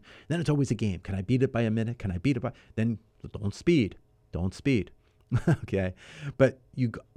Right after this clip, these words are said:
you're looking to get to your destination. Most of us are counting on that now, and we look at the timing so we know when to leave and what our timing is to get there and the best route to take. And sometimes that route is not the s-, best route,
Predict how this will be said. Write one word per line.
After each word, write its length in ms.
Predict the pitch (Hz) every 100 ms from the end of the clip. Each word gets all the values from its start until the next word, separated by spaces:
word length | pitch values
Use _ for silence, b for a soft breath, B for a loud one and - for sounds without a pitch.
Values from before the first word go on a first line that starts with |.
| 113
you're 200 | 120 120
looking 360 | 117 139 170 139
to 100 | 127
get 200 | 123 120
to 100 | -
your 80 | 113
destination. 760 | 107 - - 113 139 - - - b b
Most 320 | 123 151 -
of 40 | 120
us 160 | 113
are 60 | 131
counting 400 | - 143 165 143
on 140 | 95
that 180 | 92 90
now, 400 | 82 87 107 143 b -
and 80 | 98
we 120 | 101
look 180 | 104 -
at 80 | -
the 80 |
timing 500 | 110 131 165 151 90 b b
so 140 | -
we 160 | 104 110
know 120 | 95
when 180 | 101 107
to 80 | 135
leave 340 | 110 98 110
and 160 | 135 117
what 160 | 98
our 80 | 113
timing 420 | 117 98 92 104
is 140 | 92 90
to 100 | 123
get 240 | 131 131
there 120 | 113
and 140 | 92 87
the 60 |
best 240 | 87 95 -
route 340 | 113 156 226
to 60 | -
take. 340 | - 67 - b b b b
And 120 | 120 120
sometimes 400 | 175 - 175 131
that 220 | 131 107
route 340 | 135 185 160
is 100 | 95
not 220 | 120 123
the 220 | 135 117 b b b b b _ _ _ -
s-, 240 | - - - 104 - -
best 360 | 147 190 - 120
route, 440 | 98 92 117